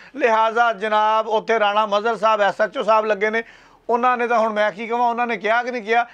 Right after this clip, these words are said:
ਇਹਦੇ 'ਤੇ ਇਨਕੁਆਇਰੀ ਹੋਣੀ ਚਾਹੀਦੀ ਹੈ, ਲੇਕਿਨ ਉਹਦੇ ਪਰਚਾ ਹੋਣਾ ਚਾਹੀਦਾ। ਉਹ ਜਨਾਬ ਗਨਮੈਨ ਸਾਹਿਬਾਂ ਨੇ ਇਹਦਾ ਪਿੱਛਾ ਕੀਤਾ, ਕਿੱਧਰ ਨੂੰ ਜਾਣ ਡਿਆ ਵਾ, ਇਹਨੂੰ ਜਾ ਫੜਿਆ ਖੋਲ੍ਹੇ ਵਾਲਿਓ, ਫੜ ਕੇ ਤੇ ਜਨਾਬ ਲਿਜਾ ਕੇ ਉੱਥੇ ਸਾਈਡ 'ਤੇ ਕੁੱਟਿਆ ਮਾਰਿਆ। ਮਾਰਨ ਤੋਂ ਬਾਅਦ ਕਹਿੰਦੇ ਕਿ ਇੱਕ ਲੱਖ ਰੁਪਇਆ ਦੇ ਤੇ ਉਹ ਪਿਸਟਲ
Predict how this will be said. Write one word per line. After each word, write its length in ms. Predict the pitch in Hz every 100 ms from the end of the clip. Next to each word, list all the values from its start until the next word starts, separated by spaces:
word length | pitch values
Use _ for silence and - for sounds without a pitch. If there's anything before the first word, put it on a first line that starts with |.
| - -
ਇਹਦੇ 180 | 285 330
'ਤੇ 120 | 349
ਇਨਕੁਆਇਰੀ 440 | 294 240 240 262 240
ਹੋਣੀ 200 | 220 185
ਚਾਹੀਦੀ 320 | 196 220 247
ਹੈ, 40 |
ਲੇਕਿਨ 300 | 226 226 285
ਉਹਦੇ 280 | 294 320 339
ਪਰਚਾ 320 | 311 214 247
ਹੋਣਾ 180 | 233 175
ਚਾਹੀਦਾ। 400 | 160 165 151 107 _ -
ਉਹ 80 | 240
ਜਨਾਬ 360 | 233 233 247 214
ਗਨਮੈਨ 440 | 233 247 247 233
ਸਾਹਿਬਾਂ 320 | 226 226 247
ਨੇ 180 | 247 240
ਇਹਦਾ 420 | 233 240 240 - - 202
ਪਿੱਛਾ 300 | 208 233 247
ਕੀਤਾ, 300 | 233 196 247
ਕਿੱਧਰ 260 | 226 240
ਨੂੰ 100 | 247
ਜਾਣ 240 | 220 208 208
ਡਿਆ 220 | 226 226
ਵਾ, 140 | 233 202
ਇਹਨੂੰ 240 | 247 254
ਜਾ 200 | 208 208
ਫੜਿਆ 320 | 196 220 240 214
ਖੋਲ੍ਹੇ 340 | 208 202 226
ਵਾਲਿਓ, 300 | 220 226 226 - - _ -
ਫੜ 180 | 214 233
ਕੇ 160 | 254
ਤੇ 100 | 233
ਜਨਾਬ 340 | 214 208 214 214
ਲਿਜਾ 400 | 208 196 202 196
ਕੇ 100 | 214
ਉੱਥੇ 180 | 214 190
ਸਾਈਡ 280 | 185 180
'ਤੇ 120 | 185 -
ਕੁੱਟਿਆ 360 | 196 214 214
ਮਾਰਿਆ। 420 | 208 208 214 208 - - -
ਮਾਰਨ 240 | 190 202
ਤੋਂ 120 | 214 226
ਬਾਅਦ 240 | 226 226
ਕਹਿੰਦੇ 280 | 233 240 262 - _ _ -
ਕਿ 60 |
ਇੱਕ 340 | 226 226 233 262
ਲੱਖ 260 | 247 220
ਰੁਪਇਆ 380 | 254 214 196 220
ਦੇ 260 | 240 269 247
ਤੇ 200 | 233 247
ਉਹ 400 | 214 302 330 330
ਪਿਸਟਲ 480 | 254 - - 170